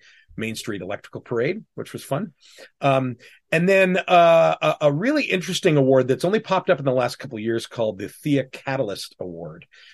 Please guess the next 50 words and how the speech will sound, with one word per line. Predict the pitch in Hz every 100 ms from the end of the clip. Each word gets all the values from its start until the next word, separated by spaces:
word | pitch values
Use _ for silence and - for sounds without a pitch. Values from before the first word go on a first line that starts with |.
| _ -
Um, | 120 113 110 _ _ -
the |
Lifetime | 175 277 277 254
Achievement | - 233 202 180
is | 156 139
a | 139
body | 147 151 147
of | 127
work. | 123 127 120 - - _
And | 120 120 117 117 - -
w-, | 139 139
what | 143 151 -
we | 143 170
realized | 151 135 123 117
as | 127 -
the | 117
voting | 135 127
committee | 123 110 107 104 98 _ 139
back | 123 110 117
in | 101
twenty | - 127
nineteen, | 113 107 - 120 120
eighteen | 123 113 120 107
or |
nineteen | 107 101 107
when | 101 98
I | 95
was | 101
on | 127 107
it | -
is, | 101 92 - - - - _
um, | 120 101 101 113
it's | 110 -
a, | 95 - _ _ _
frankly, | - 107 95 98
it's | -
a | -
lot | 110 160
of | 143
old | 151
white | 117 98
guys. | 76 62 - - _ _
So, | - - 147 139 131 - _ -
um, | 139 127 120
we | 139 143
were |
like, | 143 147
"How | - 160 160
do | 170
we | 151 147 139 143